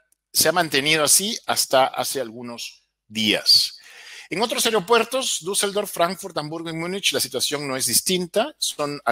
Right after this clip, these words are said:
son además los únicos que están, eh, abiertos, que están obliga-, obligados a mantenerse abiertos para el, eh, flujo de pasajeros varados y para cualquier caso de emergencia. Si no, todos los demás aeropuertos se encuentran cerrados y necesitan de un permiso especial para poder operar.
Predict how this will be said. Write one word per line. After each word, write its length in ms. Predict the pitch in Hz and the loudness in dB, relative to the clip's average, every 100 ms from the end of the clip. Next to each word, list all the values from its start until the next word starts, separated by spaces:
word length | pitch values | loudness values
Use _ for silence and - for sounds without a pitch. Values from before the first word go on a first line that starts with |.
| - _ 110 | -2 _ -10
son 200 | - 135 | -4 2
además 320 | 127 120 139 | 4 4 0
los 180 | 117 - | -2 -6
únicos 340 | 151 156 139 | -6 -8 -8
que 80 | - | -6
están, 420 | 104 - 120 127 - _ _ | -4 0 0 0 -10 _ _
eh, 260 | - 98 95 90 92 98 _ _ | 0 0 0 -6 -14 -20 _ _
abiertos, 640 | 101 101 156 208 202 247 - | 0 6 6 6 2 -8 -8
que 80 | |
están 280 | 104 - 127 - | -8 -8 -8 -8
obliga-, 380 | 104 104 110 101 _ | -8 -2 0 -2 _
obligados 640 | 117 104 113 151 214 214 143 | -8 0 4 6 4 2 -2
a 40 | |
mantenerse 460 | 123 110 120 143 160 | -2 0 0 0 0
abiertos 480 | 139 147 - 165 | 2 0 0 -10
para 480 | - - 143 151 175 - - - - - | 0 6 8 8 4 0 -18 -18 -18 0
el, 400 | 135 139 143 147 123 | 6 8 6 2 2
eh, 420 | 120 113 110 107 | 4 4 4 2
flujo 380 | - 160 160 160 | -2 -8 -6 -6
de 80 | 107 | -4
pasajeros 480 | 110 - - 117 | -4 -2 -4 -2
varados 480 | 117 143 180 240 226 - | 2 4 6 4 -2 -6
y 100 | 147 | -2
para 180 | - | 0
cualquier 300 | 110 104 120 | 0 -4 -4
caso 240 | - 120 127 | -2 -2 -2
de 60 | |
emergencia. 540 | 131 - 160 165 - 196 - - | -4 0 0 2 0 -2 -6 -10
Si 220 | - 135 | 0 2
no, 260 | 165 233 233 | 4 0 0
todos 140 | 190 | -2
los 140 | 185 147 | -2 -2
demás 240 | 143 143 | -2 -2
aeropuertos 580 | 143 117 135 127 - - | -4 -2 -2 -2 -4 -4
se 80 | 110 | -6
encuentran 440 | 107 117 113 127 | -6 -4 -2 0
cerrados 680 | - 151 147 143 165 - - | 2 4 6 6 2 -4 -6
y 240 | 147 156 147 | -4 -2 0
necesitan 540 | 120 113 139 120 135 | -2 0 0 2 0
de 100 | 127 | 0
un 80 | 131 | -6
permiso 300 | 117 117 113 | -6 -6 -8
especial 420 | 113 104 - 110 | -6 0 2 2
para 180 | 113 98 | 0 -2
poder 260 | - 92 101 | -4 -6 -6
operar. 380 | 92 85 - | -6 -8 -10